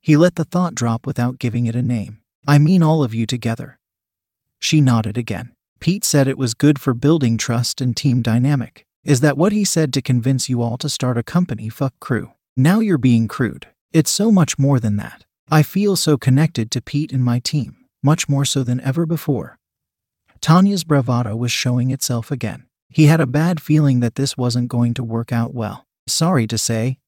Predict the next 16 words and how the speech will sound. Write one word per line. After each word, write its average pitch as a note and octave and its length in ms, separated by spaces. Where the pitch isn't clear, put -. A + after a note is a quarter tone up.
you C#3+ 120
might G#3+ 180
be F3 140
seeing C#3+ 360
some B2+ 260
personnel B2+ 500
changes A2+ 420
on G#2+ 140
your G2+ 120
team," A#2 420
Tom C#3 300
said. - 340
"What F3 220
have A3+ 140
you C#3+ 100
done?" A2+ 440